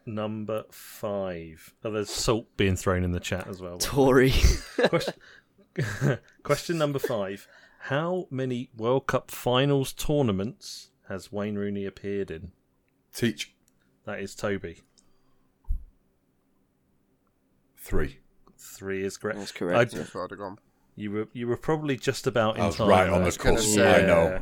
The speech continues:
Speaker 3: I know. I was, I was aware of it.
Speaker 2: He was there counting. <laughs>
Speaker 1: Uh, question
Speaker 4: Google was a bit slow over on the rock tonight.
Speaker 1: <laughs> Question number six.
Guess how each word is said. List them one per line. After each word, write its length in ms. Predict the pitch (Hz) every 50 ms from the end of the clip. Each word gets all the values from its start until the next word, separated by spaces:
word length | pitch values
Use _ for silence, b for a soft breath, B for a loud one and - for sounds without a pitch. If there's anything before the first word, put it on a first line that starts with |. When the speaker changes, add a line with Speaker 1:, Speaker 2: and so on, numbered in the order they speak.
| - 85
Speaker 3:
I 140 | 87 85 85
know. 240 | 85 85 85 82 82
I 100 | 82 82
was, 220 | 82 82 82 - -
I 120 | 76 87
was 120 | 82 82
aware 360 | 85 82 80 82 80 80 80 78
of 100 | 76 73
it. 80 | 76
Speaker 2:
He 60 | 80
was 100 | 104 107 98
there 180 | 104 95 104
counting. 540 | 107 - - 98 104 107 104 - 110 107 110 - - - -
<laughs> 100 | 123 - - B B 117 B B B B B B B B B B B B B B B B B B B B B _ -
Speaker 1:
Uh, 160 | 110 104 110
question 300 | - - - 151 135 127
Speaker 4:
Google 120 | 120 123 117
was 120 | 117 143
a 40 | 110
bit 160 | 113 113 -
slow 360 | - - - 120 113 110 107
over 220 | 104 101 98 101 98
on 100 | 101 98
the 60 | 95
rock 240 | 90 95 92 - _
tonight. 340 | - - 95 98 101 98 - _ _ _ _ _ - -
Speaker 1:
<laughs> 840 | 123 110 101 107 92 90 92 101 104 135 110 110 - - 123 117 - - _ _ B B B B B B B B -
Question 380 | - 127 120 - - - 131
number 300 | 117 117 117 113 104 110
six. 580 | 107 - - 104 92 - - - - - - -